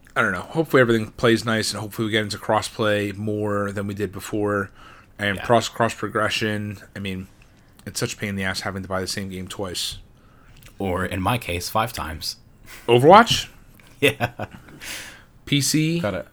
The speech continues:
Speaker 1: PlayStation?
Speaker 2: P C, Switch, PlayStation, PlayStation again. I think PlayStation a third time, but two of the PlayStations were mine.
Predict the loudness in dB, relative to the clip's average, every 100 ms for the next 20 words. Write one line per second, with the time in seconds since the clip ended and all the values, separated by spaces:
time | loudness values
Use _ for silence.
0 | -2 4 4 6 2 4 2 2 2 2
1 | 0 2 0 0 -6 -6 -2 -2 0 -2
2 | -2 -2 -2 -4 -6 -16 -20 -20 -20 -20
3 | -20 -20 -20 -20 -20 -4 -2 -2 -2 -4
4 | -4 -2 -4 -6 -12 -16 -20 -20 -20 -20
5 | -20 -20 -20 -20 -10 -6 -6 -6 -6 -6
6 | -4 -6 -8 -8 -8 -8 -6 -8 -8 -10
7 | -12 -20 -20 -20 -16 -10 2 4 4 2
8 | -2 -4 -2 -4 -6 -6 -2 0 0 -4